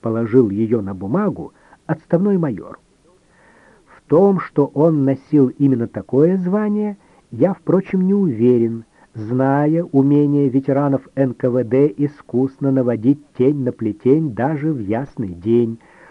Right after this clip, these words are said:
Но то, что старик всю сознательную жизнь протрубил в соответствующих органах, сомнений не вызывает, так как подтверждается показаниями. Тьфу ты,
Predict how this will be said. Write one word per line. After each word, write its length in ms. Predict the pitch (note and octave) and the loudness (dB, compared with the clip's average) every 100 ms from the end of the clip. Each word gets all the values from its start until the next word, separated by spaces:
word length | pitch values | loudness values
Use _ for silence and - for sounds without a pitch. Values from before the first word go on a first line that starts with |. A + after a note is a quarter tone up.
| - _ | -20 _
Но 200 | A2 B2+ | -2 -2
то, 520 | B2 - C3+ D#3 F2+ - _ - | -2 0 4 4 2 -10 _ -20
что 240 | - A2 | -12 -12
старик 420 | - - A#2 C3+ | -8 -4 0 0
всю 280 | - _ G3 - | -2 _ 0 0
сознательную 840 | E3+ D3+ D#3+ F3+ - D#3+ D#3 D3+ | -4 -2 -2 -2 0 2 2 2
жизнь 340 | B2 F3 D#3 C#3+ | 4 2 2 -2
протрубил 680 | - C#3 - C#3+ B2+ D#3+ C3+ | -2 -4 0 -2 2 2 0
в 80 | - | -4
соответствующих 960 | B2+ C3 B2 C#3+ D3 C3+ C3+ - C3+ - | -4 -2 0 -2 -2 0 0 0 -6 0
органах, 600 | B2+ C#3+ E3+ F#3+ G3+ - _ _ _ - | 2 4 2 0 -2 -6 _ _ _ -6
сомнений 500 | B2+ A#2 D3 D#3+ D#3 | -4 0 0 2 0
не 180 | D3 D3+ | 0 0
вызывает, 760 | D3+ C3+ D3+ C#3 B2+ - - - - _ | 0 0 -2 0 -4 -6 -16 -20 -20 _
так 160 | B2 - | -8 -6
как 180 | A#2+ - | -8 -4
подтверждается 1000 | A#2+ - A2 A2 F#2 D#3 E3+ D#3+ - D#3+ | -6 -4 -6 -6 -2 0 0 -2 -4 -4
показаниями. 1160 | D3 C#3 A#2 G2+ A2+ F#3+ G3+ G3 G3 F#3+ F#3+ - _ _ _ _ - | -4 -4 -6 -4 -4 -2 -2 0 2 2 -2 -4 _ _ _ _ -20
Тьфу 300 | - C3 C#3 _ | -10 -10 -10 _
ты, 160 | F2 | -16